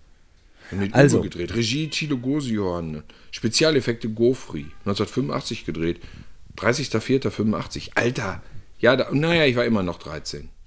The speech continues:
Speaker 1: Zwei
Speaker 2: Also.
Speaker 1: Zabel drehen durch kam danach.
Speaker 2: Liebe, liebe Isselhorster, äh, Freunde hier, äh, die gerade unseren Podcast hören. Da gab's diesen Laden, der hieß Hillenkötter.
Speaker 1: Ja.
Speaker 2: Der war sehr gut.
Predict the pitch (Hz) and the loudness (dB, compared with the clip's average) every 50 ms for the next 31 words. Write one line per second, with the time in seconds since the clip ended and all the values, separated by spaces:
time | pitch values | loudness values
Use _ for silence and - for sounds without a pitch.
0 | - - - - 135 127 135 143 175 233 254 247 240 233 202 208 214 208 190 226 | -20 -14 -2 4 6 8 8 10 8 8 8 8 6 8 8 8 8 8 8 6
1 | 262 285 - - - 185 139 95 87 85 82 76 - 127 165 196 220 220 214 214 | 6 4 4 2 0 0 0 2 0 -2 -2 2 8 8 10 12 12 10 8 6
2 | - - - - - - - 147 170 180 196 175 170 - 160 127 113 117 117 - | 2 -6 -16 -16 -6 2 6 8 10 10 10 10 8 8 6 6 6 6 4 4
3 | - 117 110 110 107 - - 82 95 95 101 98 98 104 - - - - - - | 6 6 6 6 4 2 0 2 2 4 4 4 2 0 -4 -8 -10 -8 -8 -10
4 | - - - 95 - - 95 95 101 101 90 85 80 87 92 87 73 69 71 - | -12 -14 -14 -10 -4 0 2 2 4 4 4 2 2 0 0 0 0 -2 -4 -8
5 | - - - - 78 73 69 65 65 - 80 - - - - - - 73 71 73 | -10 -10 -6 -2 -2 0 0 -2 -2 -2 -4 -4 -6 -8 -10 -8 -4 -2 -2 -2
6 | - - - 85 85 80 - - - - 92 - - - 92 71 - - - - | -2 0 -2 -2 -2 0 -2 -2 -2 -2 -2 -2 2 2 2 2 0 -4 -10 -16
7 | - - - - - - - 214 - - 214 - - - - - - - - - | -18 -16 -16 -14 -14 -14 -14 -14 -16 -14 -16 -16 -16 -16 -18 -18 -16 -10 -6 -4
8 | 65 78 98 98 - - 107 101 95 101 98 101 87 - - - - - 76 85 | -2 -2 0 0 0 2 2 4 4 4 4 2 2 -2 -6 -6 -4 -2 0 0
9 | 98 92 - - - 110 95 - - - - - - - - - - - - - | 0 0 -2 0 2 2 0 0 -2 -4 -8 -8 -8 -8 -10 -12 -14 -16 -20 -6
10 | - - 117 117 110 101 104 151 220 - - 90 82 73 90 92 90 80 90 87 | 2 4 4 6 6 4 2 0 -2 -2 -2 0 0 2 2 2 2 2 0 0
11 | 82 90 95 - - - | 0 0 -2 -4 -6 -10